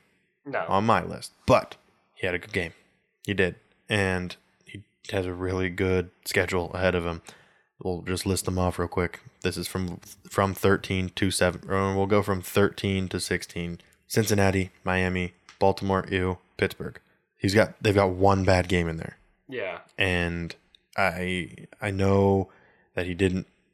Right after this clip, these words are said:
Speaker 2: go and, you know, he had four receptions, or five targets for four receptions,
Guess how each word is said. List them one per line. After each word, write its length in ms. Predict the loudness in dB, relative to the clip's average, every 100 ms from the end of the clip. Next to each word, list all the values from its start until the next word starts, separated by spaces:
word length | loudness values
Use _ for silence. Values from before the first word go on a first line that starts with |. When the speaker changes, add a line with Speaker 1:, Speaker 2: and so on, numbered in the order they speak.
| _ 2
Speaker 2:
go 420 | 4 6 4 2
and, 140 | 0
you 140 | -2 -2
know, 360 | 0 0 -2 -6 -14 -20 _ _ _ _
he 240 | -8 0 4
had 160 | 4 4
four 260 | 6 8
receptions, 760 | 8 6 4 4 0 0 -4 -12 _ _ _ -2
or 200 | 0 2
five 320 | 4 4 4
targets 340 | 4 4 4 -2
for 100 | 0
four 240 | 6 6
receptions, 600 | 6 4 0 -2 -8 -10